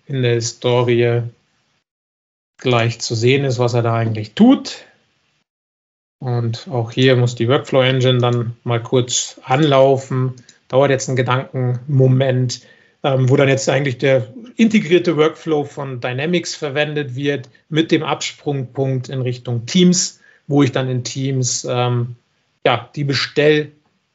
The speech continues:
äh, die Bestell-, sag ich schon, die, ähm, Rechnungsfreigabe durchführen kann. Warten wir mal kurz, ob er ankommt, beziehungsweise sehen wir auch gleich, dass dann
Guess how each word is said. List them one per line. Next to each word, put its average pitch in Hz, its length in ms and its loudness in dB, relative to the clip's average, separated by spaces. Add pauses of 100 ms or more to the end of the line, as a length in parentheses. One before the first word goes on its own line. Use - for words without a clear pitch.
(160)
äh, 151 80 2
die 131 100 0
Bestell-, 139 280 2
sag 131 80 2
ich 120 60 -4
schon, 120 200 -6
die, 131 240 -4
ähm, 127 500 -4 (100)
Rechnungsfreigabe 131 1300 -2
durchführen 123 720 -4
kann. 107 280 -10 (1900)
Warten 135 180 -4
wir 131 60 -2
mal 123 100 0
kurz, - 640 -4
ob 123 120 -10
er 123 60 -8
ankommt, 143 380 0
beziehungsweise 131 340 -2
sehen 156 160 6
wir 151 120 6
auch 131 100 2
gleich, 131 280 0
dass 120 200 -10
dann 117 260 -8